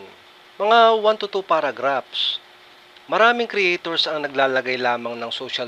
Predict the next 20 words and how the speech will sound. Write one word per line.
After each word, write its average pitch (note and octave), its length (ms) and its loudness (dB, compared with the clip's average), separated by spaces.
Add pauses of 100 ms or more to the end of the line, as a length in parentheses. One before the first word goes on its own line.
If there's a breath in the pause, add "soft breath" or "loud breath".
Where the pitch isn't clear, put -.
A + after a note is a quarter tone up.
media A#2 240 -8
links A#2 640 -8
sa - 160 -6
kanilang A#2+ 400 -6
description. A2 720 -10 (880)
Sayang A#2+ 480 -2
ang A#2+ 80 -6
space, B2+ 720 -4
gamitin A2+ 560 -14
nyo. A#2+ 240 -8 (800)
At F#3+ 320 6
sayang F3+ 480 2
ang F3 160 -2
mga E3 160 0
extra D#3 320 -2
views A#2+ 400 -8
na B2+ 200 -8
makukuha A#2+ 480 -10
nito. G#2 360 -14 (2500)
At F3+ 240 4